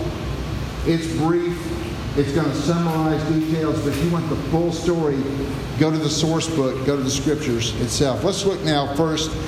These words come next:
at, uh, what Paul encountered. Let's look at the storm. Acts chapter twenty-seven,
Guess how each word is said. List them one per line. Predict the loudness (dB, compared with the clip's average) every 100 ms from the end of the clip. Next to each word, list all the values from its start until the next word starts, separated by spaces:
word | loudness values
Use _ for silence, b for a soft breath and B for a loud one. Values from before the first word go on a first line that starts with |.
| B B -6 0
at, | 2 2 0 -2 -2
uh, | 0 2 0 0 0
what | 0 0 -2 -4 -4 -2
Paul | 0 2 2
encountered. | 0 2 2 2 2
Let's | 0 0
look | 0
at | 0
the | -2
storm. | 0 2 2 2 2
Acts | 2 0 2
chapter | 0 0 -4
twenty-seven, | 0 2 2 2 2 2 0